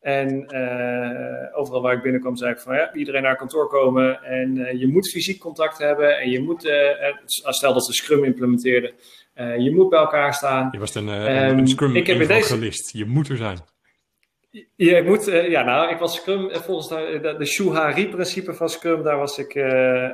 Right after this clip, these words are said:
Speaker 1: eh, vrij hard in. Ik zei van, joh, zestien pagina's zijn het maar, maar elk regeltje moet, eh, geleefd worden.
Speaker 2: Ja.
Speaker 1: Eh, en
Speaker 2: Tot op de letter van de
Speaker 1: daar
Speaker 2: wet.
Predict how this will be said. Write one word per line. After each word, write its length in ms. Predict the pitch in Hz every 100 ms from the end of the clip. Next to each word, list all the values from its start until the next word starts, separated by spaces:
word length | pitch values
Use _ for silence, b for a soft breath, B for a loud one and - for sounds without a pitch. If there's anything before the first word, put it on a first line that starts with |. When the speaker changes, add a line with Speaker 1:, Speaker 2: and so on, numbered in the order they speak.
| 127
Speaker 1:
eh, 60 | 123
vrij 260 | - 147 131
hard 200 | 135 131
in. 160 | 131
Ik 80 | 127
zei 140 | 135
van, 100 | 127
joh, 140 | 127 127
zestien 340 | 127 147 139
pagina's 400 | 135 131 - 127
zijn 160 | 135 123
het 100 | 117
maar, 400 | 117 117 - 123
maar 160 | 117
elk 160 | 151 143
regeltje 380 | 131 131 127 123
moet, 280 | 127 127 123
eh, 380 | 117 113 113 117 127
geleefd 400 | - 127 131 -
worden. 280 | 120 120 - b
Speaker 2:
Ja. 180 | 120 117 B B B
Speaker 1:
Eh, 520 | - 123 120 117 117 139
en 80 | 135
Speaker 2:
Tot 120 | 120
op 100 | 113
de 80 | 117
letter 280 | 139 151
van 100 | 165
de 60 | 165
Speaker 1:
daar 160 | 160 156
Speaker 2:
wet. 280 | 156 151 -